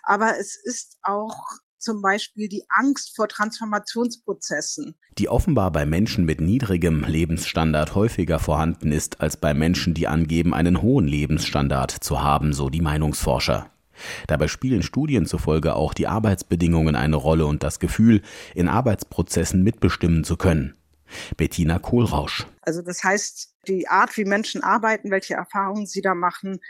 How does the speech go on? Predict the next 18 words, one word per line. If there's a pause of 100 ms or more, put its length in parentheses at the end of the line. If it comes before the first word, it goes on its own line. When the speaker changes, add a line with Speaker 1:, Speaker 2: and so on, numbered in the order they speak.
(260)
Speaker 1:
hat
viel
damit
zu
tun,
ob
sie
antidemokratische
Einstellungen
entwickeln,
und
die
können
dann
eben
auch
mobilisiert
werden